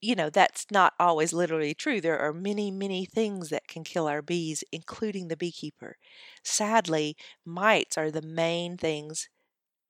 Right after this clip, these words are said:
mites and the viruses that they spread are the main things killing our bees. Now, you guys know that I am, I've been keeping bees since twenty ten.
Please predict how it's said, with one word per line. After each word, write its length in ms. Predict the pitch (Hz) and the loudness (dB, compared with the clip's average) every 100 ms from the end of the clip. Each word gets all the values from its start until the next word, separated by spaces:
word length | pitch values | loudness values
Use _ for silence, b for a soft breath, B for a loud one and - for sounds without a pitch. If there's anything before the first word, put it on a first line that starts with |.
| 165 | -4
mites 440 | 170 175 180 - | -2 -2 -2 -4
and 80 | 175 | -4
the 40 | |
viruses 600 | 165 156 160 165 160 160 156 | 2 4 4 2 -2 -6 -4
that 260 | 151 - - - | -4 -4 -14 -6
they 300 | 151 147 147 - | -4 -4 -8 -12
spread 520 | - - 156 135 135 B B B | -12 -4 -2 -2 -6 B B B
are 140 | - 156 | -6 -6
the 160 | 160 | -6
main 680 | 151 156 160 170 175 175 175 B B _ | -10 -4 0 0 -2 -6 -10 B B _
things 360 | - 156 147 151 | -2 -2 -4 -12
killing 400 | - 156 143 143 | -6 -4 -4 -4
our 140 | 131 | -10
bees. 440 | 139 165 139 139 - _ _ _ _ - | -8 -8 -8 -14 -18 _ _ _ _ -8
Now, 160 | 165 | -4
you 320 | 165 175 220 233 | -4 -6 -6 0
guys 320 | 226 226 220 | 2 2 2
know 400 | 220 220 147 147 b b - | 0 0 0 -6 b b -6
that 300 | 156 151 - - - | 0 2 0 -6 0
I 240 | 160 180 | 2 0
am, 480 | - 170 160 165 160 B B - | -4 -6 -6 -8 -12 B B -6
I've 140 | 160 | -4
been 120 | 180 | -6
keeping 320 | - 185 190 | -8 -8 -8
bees 240 | 180 180 - | -4 -6 -6
since 200 | 196 - | -10 -12
twenty 300 | - 196 202 | -10 -6 -6
ten. 380 | - 202 151 147 | -6 -6 -6 -10